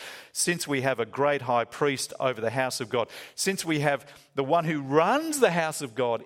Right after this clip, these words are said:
is the one who gave his life for us, because that's the one who's the high priest before us. "Let us therefore," he says, "draw near to God in prayer.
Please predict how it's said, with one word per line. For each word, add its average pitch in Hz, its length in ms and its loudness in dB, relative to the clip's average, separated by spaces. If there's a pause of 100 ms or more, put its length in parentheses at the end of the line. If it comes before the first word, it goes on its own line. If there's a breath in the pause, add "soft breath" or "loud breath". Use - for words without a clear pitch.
is 196 280 -2
the 202 120 2
one 214 240 2
who 208 120 -4
gave 220 320 2
his 196 200 -6
life 240 340 0
for 233 300 -2
us, 110 240 -4
because 190 340 -2
that's 220 400 2
the 254 120 -4
one 220 260 0
who's 190 180 -6
the 156 120 0
high 196 200 -2
priest - 440 -2
before 233 420 2
us. 123 240 -2 (720 loud breath)
"Let 196 280 4
us 226 260 -2
therefore," 175 960 -2
he 107 140 -16
says, - 920 -12 (1000)
"draw 143 440 -2
near 151 240 -6
to 147 80 -6
God 127 400 -4
in 135 120 -10
prayer. 85 580 -12